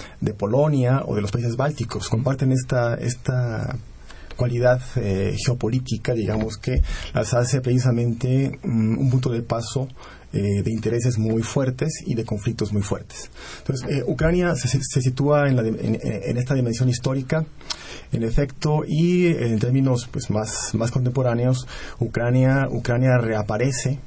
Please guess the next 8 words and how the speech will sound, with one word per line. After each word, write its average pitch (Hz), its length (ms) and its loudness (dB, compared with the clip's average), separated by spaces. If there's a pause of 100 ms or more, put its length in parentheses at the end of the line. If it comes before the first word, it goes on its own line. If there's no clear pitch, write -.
(260)
reaparece 117 800 -2
en 101 100 2
el 98 120 2
mapa, 123 400 2
reaparece 107 720 -2 (440)
en 113 120 0
el 113 80 0
mundo, 139 440 4